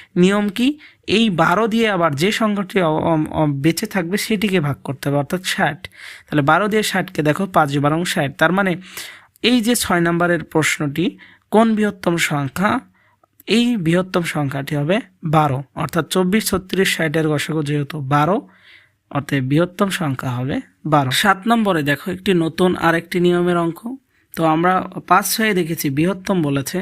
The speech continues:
এবারে বলছে কোন ক্ষুদ্রতম সংখ্যাকে আট, বারো, আঠারো এবং চব্বিশ দ্বারা ভাগ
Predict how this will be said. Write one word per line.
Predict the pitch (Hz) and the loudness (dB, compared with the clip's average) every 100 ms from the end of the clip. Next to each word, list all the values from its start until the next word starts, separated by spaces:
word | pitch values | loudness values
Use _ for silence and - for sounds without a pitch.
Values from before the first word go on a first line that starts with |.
| 202 | -2
এবারে | 175 190 196 | 0 2 2
বলছে | 180 156 151 | 0 -2 -2
কোন | 208 226 226 | 2 2 0
ক্ষুদ্রতম | - 170 190 185 190 | -4 -2 0 0 -2
সংখ্যাকে | 180 156 143 180 156 156 - - - - - - _ - | -2 -4 -4 -4 -4 -6 -6 -12 -20 -20 -20 -20 _ 2
আট, | 165 208 196 | 2 2 0
বারো, | 165 165 170 208 254 _ _ - | 0 2 2 -2 -6 _ _ 0
আঠারো | 147 151 214 220 226 - | 0 0 0 0 -2 -4
এবং | 165 160 156 | -2 0 -2
চব্বিশ | 196 190 185 226 | -2 -2 0 0
দ্বারা | 202 190 | 2 0
ভাগ | 175 156 | 0 -4